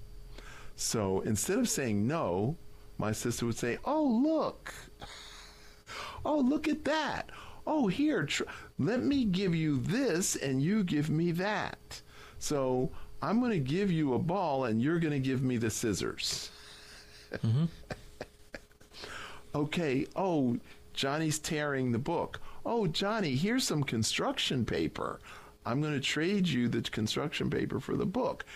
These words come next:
Speaker 1: You wanna tear the paper? That's fine. Just don't tear the book." So we distract and we find a way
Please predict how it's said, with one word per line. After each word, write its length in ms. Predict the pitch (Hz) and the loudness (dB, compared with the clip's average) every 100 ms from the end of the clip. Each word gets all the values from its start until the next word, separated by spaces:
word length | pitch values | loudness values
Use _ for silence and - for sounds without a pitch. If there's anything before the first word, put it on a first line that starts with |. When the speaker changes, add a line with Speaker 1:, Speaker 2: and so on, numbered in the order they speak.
| - - | -14 -2
Speaker 1:
You 140 | 117 | 0
wanna 220 | 139 123 | 2 0
tear 280 | - 113 120 | 0 0 0
the 80 | 113 | 0
paper? 380 | - 120 190 180 | 0 0 2 0
That's 340 | - 98 98 | 0 -2 -4
fine. 580 | - 147 190 139 - - - - - - | -4 -2 0 0 -2 -6 -12 -14 -14 -10
Just 220 | - - | -6 -4
don't 240 | - 104 - | -2 -2 -2
tear 200 | 107 - | -2 -2
the 60 | - | -2
book." 400 | - - - - - - - - | -2 -2 -4 -10 -14 -16 -16 -8
So 640 | - 123 107 104 107 - - 117 | -2 0 2 4 2 0 -4 0
we 160 | 127 | 2
distract 1120 | 113 107 - - 233 220 123 151 - - - - - - - - - - - | 2 0 0 -2 0 0 -2 -4 -8 -8 -8 -14 -20 -20 -20 -20 -20 -20 -4
and 140 | 113 123 | 0 0
we 60 | |
find 420 | 120 156 143 135 | 0 -2 0 2
a 60 | 123 | 2
way 640 | 131 180 151 113 110 - | 2 2 2 2 2 4